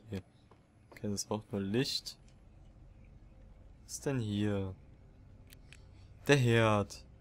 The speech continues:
Oder Ofen. Ein feststehender Ofen. Boah, das haben Öfen so an sich. Glaub ich, hab ich mal gehört. Dad wollte immer Nudeln mit Thy-, äh, Thymian. Ah, Thymian, sehr lecker. Äh, und Mom mochte Knoblauch.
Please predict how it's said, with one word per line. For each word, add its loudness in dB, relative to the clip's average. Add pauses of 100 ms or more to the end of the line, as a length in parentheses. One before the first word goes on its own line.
(300)
Oder 6
Ofen. 2 (300)
Ein 0
feststehender 2
Ofen. 2 (960)
Boah, 2
das -4
haben 2
Öfen 6
so 8
an 6
sich. -4 (460)
Glaub 6
ich, 0
hab 2
ich -6
mal -2
gehört. 6 (400)
Dad 4
wollte 6
immer 4
Nudeln 2
mit -4 (100)
Thy-, -6
äh, 0
Thymian. 0 (180)
Ah, 2
Thymian, -2
sehr 2
lecker. -2 (600)
Äh, 6
und 4
Mom 6
mochte 0
Knoblauch. 0